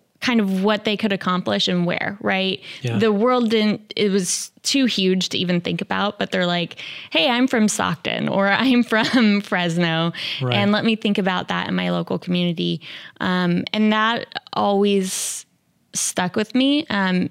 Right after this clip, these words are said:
Speaker 1: and when I feel hopeless about situations today, I think of, of them. Um, and I think of,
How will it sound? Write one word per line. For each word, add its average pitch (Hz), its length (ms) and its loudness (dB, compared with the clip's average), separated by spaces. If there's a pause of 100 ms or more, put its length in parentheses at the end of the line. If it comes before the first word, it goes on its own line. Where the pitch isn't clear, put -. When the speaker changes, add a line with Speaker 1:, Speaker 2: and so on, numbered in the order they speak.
Speaker 1:
and 190 460 0
when 208 100 2
I 190 60 0
feel 190 180 0
hopeless 185 340 -2
about 180 200 -2
situations 180 560 -2
today, 175 480 -2 (320)
I 185 120 -2
think 175 260 -2
of, 202 360 -2
of 190 280 -4
them. 220 440 2
Um, 185 320 2
and 185 100 0
I 180 80 2
think 175 260 0
of, 170 380 0